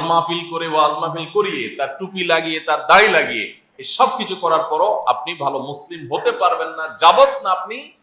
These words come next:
স্বার্থান্ধনার, স্বার্থান্ধতার জ-, বেড়াজাল থেকে, এর গণ্ডি থেকে আপনি বেরিয়ে বা আসতে না পারেন। স্বার্থান্ধের এই জায়গায় যদি আপনি দাঁড়িয়ে থাকেন, তো আপনি কখনো মুত্তাকি, আপনি কখনো ভালো মুসলমান হতে পারবেন না। আপনি নিজেকে নিয়ে ভাবতে হবে,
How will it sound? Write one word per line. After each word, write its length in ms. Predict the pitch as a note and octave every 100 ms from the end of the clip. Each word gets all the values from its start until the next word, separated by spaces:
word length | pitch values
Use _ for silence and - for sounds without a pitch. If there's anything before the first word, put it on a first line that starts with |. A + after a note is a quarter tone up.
| _
স্বার্থান্ধনার, 920 | - - E3 - A3 A#3+ F#3 F3 D#3 G#3 - - - -
স্বার্থান্ধতার 1120 | - E3 - G#3+ B3+ A#3 A3 G3+ G3 G2+ -
জ-, 300 | - B2+ -
বেড়াজাল 420 | C3+ F#3 G3 G3
থেকে, 520 | F#3 F3+ D#3 B2+ - - - _ -
এর 500 | C#3+ D3 G#2 - - _ _
গণ্ডি 300 | D#3 G#3 A3
থেকে 220 | A3 G#3
আপনি 180 | F3+ F3
বেরিয়ে 360 | C3+ D3 E3+ G#3
বা 120 | C#3
আসতে 280 | - - G#2+
না 120 | F2
পারেন। 260 | - D2+ - -
স্বার্থান্ধের 760 | - - F3+ - A#3+ A#3+ A3 D3
এই 240 | E3+ F3+
জায়গায় 600 | - C3 C3+ E3+ C3+ G#3
যদি 180 | D3 C3+
আপনি 200 | B2+ B2
দাঁড়িয়ে 300 | A2 B2+ G3+
থাকেন, 400 | G3 A#2+ A#2 -
তো 100 | -
আপনি 220 | F#3+ A3 G#3+
কখনো 260 | F#3 G#3+
মুত্তাকি, 540 | F#3+ F#3 - G3+ G#3+ -
আপনি 200 | - F#3
কখনো 260 | F#3 F#3+
ভালো 200 | A#3+ -
মুসলমান 380 | E3+ F3 F#3+ F#3+
হতে 200 | F#3 G3
পারবেন 300 | G3 G3 E3
না। 120 | C3
আপনি 300 | F#2 D3+ F3
নিজেকে 360 | F#3+ F#3+ G#3 G#3+
নিয়ে 140 | A3
ভাবতে 340 | G#3+ G#3 G#3 A3
হবে, 280 | G#3 B3